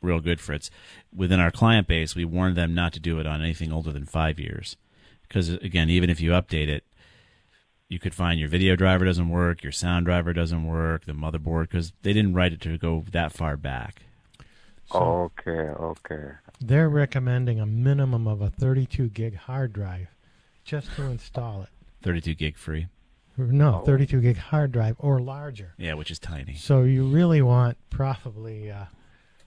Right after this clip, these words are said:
Speaker 3: I'd say at least a two fifty or better.
Speaker 1: Yeah.
Speaker 2: Okay. I might, so I might be looking at, uh, getting a new computer then.
Speaker 1: Yeah, it might be the case. Um, if you
Speaker 2: Yeah.
Speaker 1: could get your money back for that download, that'd be the best.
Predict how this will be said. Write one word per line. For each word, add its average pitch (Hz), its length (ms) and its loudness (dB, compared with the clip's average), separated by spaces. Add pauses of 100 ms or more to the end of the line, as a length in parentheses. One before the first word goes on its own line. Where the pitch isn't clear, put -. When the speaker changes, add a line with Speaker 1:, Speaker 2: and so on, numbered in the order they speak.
(100)
Speaker 3:
I'd 139 200 -8
say 120 240 -8
at 117 80 -12
least 127 300 -8
a 104 100 -2 (720)
two 143 160 -10
fifty 107 520 -12
or 90 180 -12 (360)
better. 104 360 -10 (220)
Speaker 1:
Yeah. 80 280 -2 (1160)
Speaker 2:
Okay. 87 540 -12 (400)
I 85 80 -8
might, 92 260 2
so - 120 -12
I 90 40 2
might 92 200 2
be 92 100 -8
looking 90 340 -4
at, 92 180 0
uh, 92 120 0
getting 85 300 -10
a 87 80 -8
new 82 240 -14
computer 87 520 -10
then. 73 120 -16 (880)
Speaker 1:
Yeah, 147 400 6
it 117 100 4
might 123 200 6
be 117 140 6
the 101 100 2
case. 82 500 2 (220)
Um, 82 580 0
if 92 140 -6
you 101 60 4
Speaker 2:
Yeah. 95 40 -4
Speaker 1:
could 95 160 0
get 95 200 2
your 92 120 2
money 92 240 6
back 85 300 4
for 95 120 -2
that 80 200 0
download, 87 400 0
that'd 73 160 -4
be 76 80 -4
the 69 100 -8
best. 76 480 -4